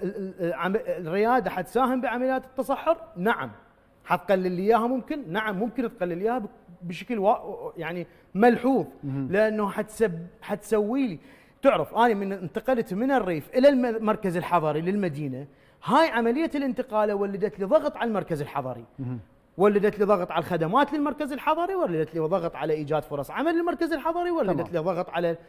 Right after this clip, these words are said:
Speaker 1: ال-، ال-، ال-، الامن الغذائي لل-، للمركز الحضري.
Speaker 2: تمام.
Speaker 1: فالمشاريع الرياده حتساهم لي
Speaker 2: تمام.
Speaker 1: بتخفيف هذا الاثر.
Speaker 2: جيد. آه، دكتور رزاق، يعني وصلتني رساله من احد الصناعيين، آه، الاستاذ مؤيد، يقول انه هذه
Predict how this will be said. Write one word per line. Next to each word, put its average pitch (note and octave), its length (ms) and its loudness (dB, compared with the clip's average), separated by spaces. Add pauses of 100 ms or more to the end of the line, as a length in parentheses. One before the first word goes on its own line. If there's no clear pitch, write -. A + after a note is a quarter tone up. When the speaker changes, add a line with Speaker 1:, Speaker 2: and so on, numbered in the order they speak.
(160)
Speaker 1:
ال-، F3 1200 0 (100)
ال-، E3+ 200 -4
ال-، E3 240 -6
الامن F3 460 -2
الغذائي F3+ 400 0
لل-، C4+ 280 -4
للمركز C4+ 420 -2
الحضري. E3 300 0
Speaker 2:
تمام. A2+ 120 -6 (320)
Speaker 1:
فالمشاريع A3+ 560 2
الرياده F4+ 340 2
حتساهم D#4 600 -2
لي F4+ 200 4 (340)
Speaker 2:
تمام. D#3+ 140 4
Speaker 1:
بتخفيف C4 480 2
هذا D#3 180 2
الاثر. C3 300 -12 (300)
Speaker 2:
جيد. C3 240 -2 (580)
آه، C#3+ 180 -2
دكتور F3+ 360 2
رزاق، A#3 520 4
يعني F#3+ 200 -2
وصلتني G3 340 0
رساله F#3 340 2
من D#3 140 0
احد D#3 240 -2
الصناعيين، C#3+ 800 -2
آه، B2+ 160 -8
الاستاذ B2 360 -2
مؤيد، C#3 480 -2
يقول D3 260 -6
انه D3+ 320 -2
هذه C#3+ 540 -2